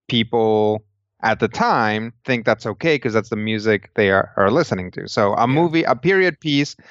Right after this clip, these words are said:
Speaker 1: can have either modern, like, like, the latest music, or it can have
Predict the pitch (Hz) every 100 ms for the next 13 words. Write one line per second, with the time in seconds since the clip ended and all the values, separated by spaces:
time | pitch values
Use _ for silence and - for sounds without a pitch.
0 | - _ - 123 131 127 123 127 127 120
1 | 117 110 _ _ _ 123 135 147 156 160
2 | 120 107 - _ _ _ _ _ _ _
3 | _ _ 120 107 - _ - 120 123 120
4 | 147 160 156 - 139 139 135 127 117 -
5 | - 156 147 135 127 110 110 120 113 113
6 | 107 107 104